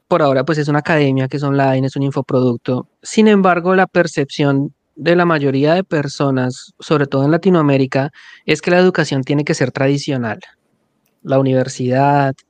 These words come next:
la escuela, un posgrado, el sena, es como lo más informal que la gente, que la gente busca. Y hay mucha desconfianza en los infoproductos, porque la, el, la primer estereotipo es que me van a vender humo, es que son puros charlatanes, es que solamente se quieren quedar con mi dinero.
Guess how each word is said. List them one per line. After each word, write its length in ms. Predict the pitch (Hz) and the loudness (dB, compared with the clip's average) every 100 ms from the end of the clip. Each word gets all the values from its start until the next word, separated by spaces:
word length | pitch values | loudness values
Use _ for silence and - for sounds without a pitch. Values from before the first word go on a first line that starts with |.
| _ _ | _ _
la 120 | 135 | -8
escuela, 600 | 120 - 127 131 131 123 120 | -8 -4 0 2 2 0 -2
un 140 | 123 | -6
posgrado, 720 | 120 117 117 120 123 120 123 | -6 -6 -2 0 2 2 0
el 160 | 120 110 | -4 -4
sena, 500 | - 135 135 123 117 | -2 0 2 0 -4
es 80 | - | -6
como 180 | 123 | -4
lo 80 | 127 | -2
más 180 | 123 - | -2 -4
informal 400 | 127 123 120 113 | -4 -2 -2 -2
que 100 | 120 | -2
la 120 | 123 | -2
gente, 480 | 127 113 - 117 123 - - - - | -2 -2 0 0 -2 -6 -20 -20 -6
que 120 | 139 | 0
la 100 | 131 | 0
gente 240 | 127 120 127 | 0 2 4
busca. 540 | 135 127 - 120 131 - - _ _ _ _ _ - - | 4 2 0 -4 -4 -10 -20 _ _ _ _ _ -14 0
Y 120 | 196 | 4
hay 80 | 190 | 4
mucha 260 | 175 185 185 | 4 4 2
desconfianza 540 | 185 - 147 143 135 | 2 2 0 2 0
en 80 | 143 | 2
los 100 | 147 | 0
infoproductos, 880 | 160 147 143 117 131 120 110 110 - - | 0 -2 -2 2 2 2 -6 -14 -16 -6
porque 240 | 139 143 | -2 0
la, 400 | 135 131 127 - - | 2 2 0 -2 -2
el, 320 | 143 139 135 | 0 2 2
la 100 | 143 | 2
primer 280 | 151 143 165 | 2 2 2
estereotipo 460 | - 220 196 151 | 4 2 2 -4
es 80 | 147 | -4
que 80 | - | -2
me 100 | 165 | 0
van 120 | 127 | 0
a 60 | 135 | 0
vender 320 | 143 127 131 | 0 2 4
humo, 500 | 156 165 156 156 139 | 4 4 4 4 2
es 240 | 135 131 | 0 -2
que 160 | - 143 | -4 -6
son 400 | - 143 135 131 | -4 -2 0 0
puros 280 | 139 135 131 | 0 0 0
charlatanes, 720 | 135 127 120 - 156 156 147 | -2 -2 -4 -4 0 0 -2
es 120 | 139 | -4
que 100 | 139 | -4
solamente 420 | 139 131 139 135 | -2 0 0 -2
se 120 | 139 | -4
quieren 240 | 135 123 120 | -2 -2 0
quedar 180 | 131 120 | -2 0
con 160 | 127 | 0
mi 140 | 131 127 | 2 2
dinero. 480 | 123 135 139 139 | 2 2 2 0